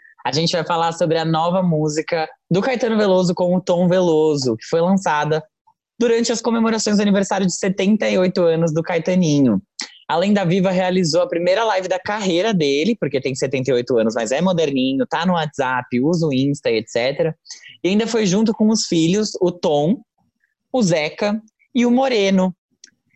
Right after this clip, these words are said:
A música Talvez foi escrita pelo César Mendes, que nasceu na mesma cidade que o Caetano.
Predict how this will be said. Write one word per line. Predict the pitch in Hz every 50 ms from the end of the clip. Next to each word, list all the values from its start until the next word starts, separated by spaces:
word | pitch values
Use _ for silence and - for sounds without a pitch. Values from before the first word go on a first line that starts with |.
| - - -
A | 151 160
música | 175 208 208 202 214 220 208
Talvez | 202 202 170 160 143 139 165 175 185 180 165 - -
foi | - 165 160
escrita | 165 160 - - 175 165 185 180
pelo | 180 175 165 165
César | 160 - 160 151 170 165 190 180
Mendes, | 170 139 117 113 117 127 147 151 185 190 185 - -
que | - 202
nasceu | 196 208 208 196 - 202 196
na | 202 196
mesma | 190 185 190 208 214 220 214 208
cidade | - 190 175 170 170 170 160 -
que | - 165
o |
Caetano. | 156 180 180 175 - 151 120 107 98 95 98